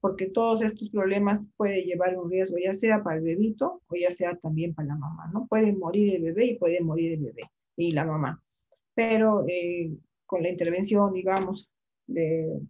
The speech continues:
de los profesionales de salud, del, del ginecólogo, se puede realizar una,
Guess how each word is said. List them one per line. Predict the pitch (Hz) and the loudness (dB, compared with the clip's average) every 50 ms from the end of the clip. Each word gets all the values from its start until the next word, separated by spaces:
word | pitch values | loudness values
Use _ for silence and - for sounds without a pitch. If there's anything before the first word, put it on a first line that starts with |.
| - _ _ _ _ | -16 _ _ _ _
de | - 170 165 160 | -6 -6 -4 -4
los | 165 170 | -4 -4
profesionales | - 165 156 156 160 185 190 190 - | -6 -6 -6 -6 -4 -2 -4 -4 -4
de | 202 190 | -6 -4
salud, | - 175 180 196 190 202 208 196 | -2 -2 2 4 6 6 6 6
del, | 180 170 165 165 160 156 143 143 | 6 2 0 0 -2 -2 -2 -2
del | 160 160 | -4 -4
ginecólogo, | - - 180 190 196 - 214 196 180 185 180 202 208 202 - _ _ _ _ _ _ _ _ _ _ - | -4 -4 -4 -4 -2 2 2 2 4 2 0 0 -4 -8 -12 _ _ _ _ _ _ _ _ _ _ -4
se | - 208 | -4 -2
puede | 208 220 220 220 214 208 | 0 2 2 4 4 4
realizar | 185 180 170 170 170 170 - 180 180 185 | 2 2 0 -2 -2 0 0 0 2 2
una, | 180 180 180 170 165 | 0 -2 -4 -4 -4